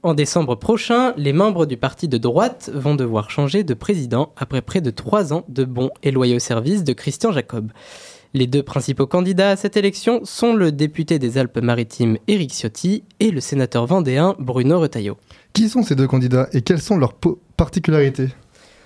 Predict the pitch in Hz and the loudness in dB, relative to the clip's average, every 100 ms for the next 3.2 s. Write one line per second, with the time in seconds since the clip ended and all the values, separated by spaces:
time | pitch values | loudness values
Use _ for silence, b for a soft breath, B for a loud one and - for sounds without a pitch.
0 | b 120 107 - 196 175 170 185 262 - | b -2 0 2 2 4 4 4 2 0
1 | - 156 160 - 143 - 175 202 269 - | 0 0 0 -2 -4 -2 0 2 2 0
2 | - 160 151 139 151 151 135 135 175 180 | -4 -2 0 2 2 2 2 4 2 0
3 | - - | -6 -10